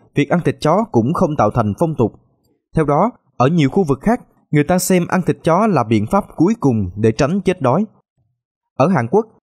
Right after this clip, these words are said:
trong nhiều thế kỷ qua, việc ăn thịt chó không bị cấm hay bị trừng phạt. Từ lâu, đây được cho là phương án giải nhiệt trong những tháng hè oi bức. Theo thống kê của Bộ Nông nghiệp, Thực phẩm và Nông thôn Hàn Quốc,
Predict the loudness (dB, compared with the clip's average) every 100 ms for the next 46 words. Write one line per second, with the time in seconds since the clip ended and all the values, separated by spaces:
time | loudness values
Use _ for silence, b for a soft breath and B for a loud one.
0 | -4 0 2 2 2 0 0 2 2 2
1 | 0 -2 -2 -2 -2 0 0 0 -2 0
2 | 0 0 0 -2 -2 0 0 0 0 -2
3 | 0 -4 -4 _ _ _ _ -2 0 2
4 | 0 0 0 0 0 0 0 0 -2 0
5 | 0 0 0 2 2 2 0 -4 0 0
6 | 0 -2 2 2 2 0 0 0 -4 _
7 | _ _ _ _ _ _ _ _ -2 0
8 | -2 0 0 0 0 2 2 2 0 0
9 | -2 -2 -4 -2 -2 -2 -2 0 -2 0
10 | -2 0 -2 0 -2